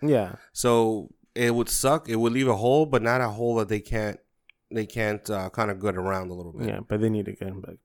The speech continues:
Speaker 1: It's
Speaker 2: Uh, but I
Speaker 1: supposed
Speaker 2: honestly think this is, again, this is all,
Speaker 1: I'm
Speaker 2: this is
Speaker 1: gonna
Speaker 2: all theatrics.
Speaker 1: So, or if you think theatrics,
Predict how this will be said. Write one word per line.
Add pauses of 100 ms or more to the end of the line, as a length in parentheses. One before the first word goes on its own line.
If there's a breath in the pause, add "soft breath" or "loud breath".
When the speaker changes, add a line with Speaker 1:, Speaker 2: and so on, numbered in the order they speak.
(100)
Speaker 1:
It's
Speaker 2:
Uh,
but
I
Speaker 1:
supposed
Speaker 2:
honestly
think
this
is,
again,
this
is
all, (480)
Speaker 1:
I'm
Speaker 2:
this
is
Speaker 1:
gonna
Speaker 2:
all
theatrics.
Speaker 1:
So, (160)
or
if
you
think
theatrics,